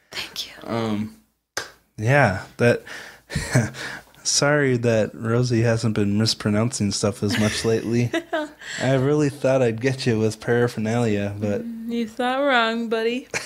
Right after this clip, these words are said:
Speaker 2: <laughs> I'll have to start, um, looking at a thesaurus,
Speaker 1: <laughs>
Speaker 2: see what words I can come up with.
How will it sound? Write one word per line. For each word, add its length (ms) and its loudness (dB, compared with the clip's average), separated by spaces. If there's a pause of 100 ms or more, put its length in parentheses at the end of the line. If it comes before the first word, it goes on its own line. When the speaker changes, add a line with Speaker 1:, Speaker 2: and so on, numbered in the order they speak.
(140)
Speaker 2:
<laughs> 360 -10
I'll 840 0
have 80 -4
to 80 -4
start, 340 2 (460)
um, 380 -2 (400)
looking 340 2
at 120 6
a 60 10
thesaurus, 920 0 (340)
Speaker 1:
<laughs> 360 -16
Speaker 2:
see 260 -2
what 200 4
words 240 2
I 100 4
can 220 0
come 160 2
up 200 0
with. 320 -2